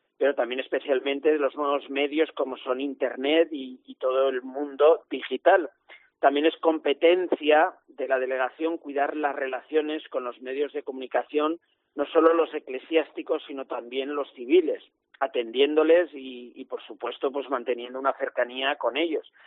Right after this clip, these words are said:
Y también ser la voz de la diócesis y del pastor que, que es el obispo, que todas las realidades diocesanas pues tengan cabida para así cultivar, manifestar la comunión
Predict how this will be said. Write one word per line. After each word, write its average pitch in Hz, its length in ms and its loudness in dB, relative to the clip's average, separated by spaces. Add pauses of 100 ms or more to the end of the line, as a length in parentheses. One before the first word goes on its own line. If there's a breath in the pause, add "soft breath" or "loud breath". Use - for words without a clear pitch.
(340 soft breath)
Y 139 140 -4
también 151 320 4
ser 170 160 2
la 151 120 6
voz 160 280 2 (280)
de 151 200 -4
la 131 120 -2
diócesis 139 680 -4 (140)
y - 120 -16
del 127 160 0
pastor 131 560 -2
que, 120 460 -4
que 123 80 -6
es - 100 -10
el 143 140 -4
obispo, 131 520 -4 (360 soft breath)
que 143 100 0
todas 151 260 6
las 156 180 6
realidades 147 640 -4
diocesanas 151 600 -8
pues 135 160 -12
tengan 147 300 -8
cabida 139 420 0
para 131 160 -4
así 131 220 -16
cultivar, 143 680 0
manifestar 135 580 -8
la 139 120 -4
comunión 147 760 -8